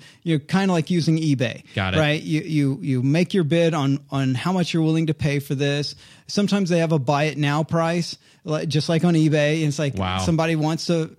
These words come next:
Speaker 1: sell it for X, and you're worried that someone else will outbid you, so you just instantly do the buy it now, so that you can get the site. Yeah, maybe you paid a, a premium,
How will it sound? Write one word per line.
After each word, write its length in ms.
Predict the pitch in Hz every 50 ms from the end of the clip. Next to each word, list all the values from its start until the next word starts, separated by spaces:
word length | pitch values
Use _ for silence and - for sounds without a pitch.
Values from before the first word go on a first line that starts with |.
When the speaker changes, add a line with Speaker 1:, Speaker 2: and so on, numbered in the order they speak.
| - 196
Speaker 1:
sell 320 | 170 - - - 165 156 160
it 100 | 170 175
for 140 | - 170 165
X, 360 | - 143 151 147 143 - -
and 120 | - 151 143
you're 240 | 147 156 170 165 165
worried 460 | 160 151 165 170 170 165 165 160 143
that 220 | 147 143 143 143 - - - - _
someone 340 | - - 196 190 180 170 165
else 240 | 165 165 156 - -
will 80 | 156
outbid 500 | 156 151 151 160 160 151 127 185 190 170
you, 220 | 131 143 147 143 139
so 140 | 139 -
you 80 | 165 160
just 180 | 151 156 143 190
instantly 480 | 185 175 - - 185 170 170 160 151
do 200 | 139 135 151 160
the 80 | 147 147
buy 180 | 131 156 135 131
it 100 | 127 123
now, 380 | 151 160 143 120 - 95 - _ _ _ _ _ _ _ _
so 180 | - - 185 165
that 220 | 147 143 143 160
you 100 | 175 156
can 160 | 139 151 151
get 160 | 139 175 185
the 80 | - 147
site. 280 | 123 - 143 120 127 139
Yeah, 260 | 156 175 180 180 175
maybe 260 | 175 175 175 165 170
you 80 | 170 160
paid 300 | 139 - 156 151 160 156
a, 160 | 143 131 135 -
a 80 | 143
premium, 680 | 135 - - 196 202 185 170 160 147 139 127 127 127